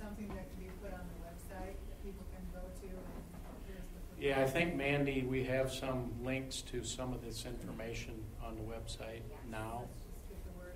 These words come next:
Speaker 1: out, then everybody
Speaker 2: Yeah.
Speaker 1: just get the word out.
Speaker 2: I mean, hopefully tonight's, uh, presentation, people will talk about it. And obviously, there's some people here aren't gonna believe a word I said, so that's okay.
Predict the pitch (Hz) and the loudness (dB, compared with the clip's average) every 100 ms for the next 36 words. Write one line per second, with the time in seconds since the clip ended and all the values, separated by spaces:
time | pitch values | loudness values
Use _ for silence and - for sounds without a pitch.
0 | - 196 - - 175 - - - - - | -6 -6 -6 -6 -6 -6 -6 -6 -4 -4
1 | - - - - - - - - - - | -4 -6 -6 -8 -6 -6 -6 -6 -6 -6
2 | - - - - 139 135 127 131 135 - | -6 -6 -6 2 4 6 6 6 4 4
3 | 123 120 117 120 113 - - 123 107 104 | 2 2 0 0 -2 -4 -4 -2 0 -2
4 | 104 - - - - - - 131 123 113 | -4 -6 -8 -8 -8 -8 -4 0 0 0
5 | 104 117 113 113 113 113 110 110 110 107 | -2 -2 0 -2 -4 -4 -6 -6 -4 -4
6 | 110 104 - - - - - - - - | -4 -6 -6 -8 -8 -8 -6 -6 -8 -10
7 | - 117 110 107 104 107 110 113 92 - | -2 2 2 2 0 0 0 -4 -4 -6
8 | - - 120 113 113 - 117 113 110 - | -6 -2 0 2 0 -2 -2 0 0 -2
9 | 110 - 113 113 113 110 110 110 104 113 | -4 -4 -6 -4 -2 -2 -2 -2 -4 -2
10 | 113 110 107 110 104 107 - 113 107 - | -2 -2 -2 -2 -2 -4 -4 -4 -4 -4
11 | 127 - - - - - 175 151 143 - | -4 -4 -4 -6 -6 0 4 6 8 6
12 | 104 | 4